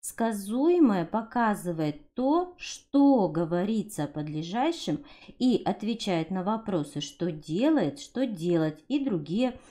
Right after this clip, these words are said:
подобные вопросы. Подлежащее подчёркивается одной чертой,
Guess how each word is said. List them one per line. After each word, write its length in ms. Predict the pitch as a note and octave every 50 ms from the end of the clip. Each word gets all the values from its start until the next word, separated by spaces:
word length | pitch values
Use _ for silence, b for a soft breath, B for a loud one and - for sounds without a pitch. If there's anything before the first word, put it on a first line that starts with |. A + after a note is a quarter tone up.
| B B B -
подобные 560 | E3+ E3+ D#3+ D#3+ F#3 G#3+ G3 G#3 G3+ F#3 F3
вопросы. 680 | D#3 F3+ F#3 F#3 - F#3+ D#3+ C#3 C#3 - - - - - _ _ _ _ _ b b b
Подлежащее 920 | - G3 F#3+ G3+ G3+ A3 A3+ G#3 G#3+ B3+ C4+ D#4+ F4+ F4+ F4+ - - A3+ G#3
подчёркивается 1000 | - A3 A#3+ A#3+ - - C4 A3+ F3+ D#3+ - - D3+ D3+ D3 D3 - - F3 A#3+
одной 360 | A#3+ A3+ A#3+ G3+ F#3 D#3+ C#3+
чертой, 580 | - - A3+ A#3 - - - C#4+ D4+ D#4+ D#4